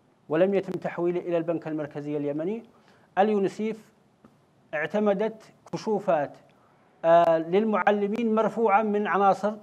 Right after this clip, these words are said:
الحوثي، استبعد فيها الكثير من المعلمين الذين يعملون بلا مرتبات، واستبدل بدلهم عناصر من جماعة الحوثي، إضافة إلى أنه لم يصرف حافز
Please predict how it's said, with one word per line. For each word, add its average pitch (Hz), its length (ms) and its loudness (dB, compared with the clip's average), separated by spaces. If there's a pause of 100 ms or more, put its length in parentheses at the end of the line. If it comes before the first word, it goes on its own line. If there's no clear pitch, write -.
(140)
الحوثي، 151 520 -4 (440)
استبعد 214 440 -4
فيها 214 260 -4
الكثير 220 520 -2
من 208 160 0
المعلمين 196 600 -2
الذين 196 360 0
يعملون 226 600 0
بلا 220 220 2
مرتبات، 156 560 -4 (960)
واستبدل 202 1400 4
بدلهم 190 500 0 (340)
عناصر 190 420 2
من 185 140 -2
جماعة 165 380 -2
الحوثي، 127 460 -8 (1120)
إضافة 214 360 6
إلى 220 220 4
أنه 214 460 2
لم 240 220 4
يصرف 220 540 -2
حافز 208 760 8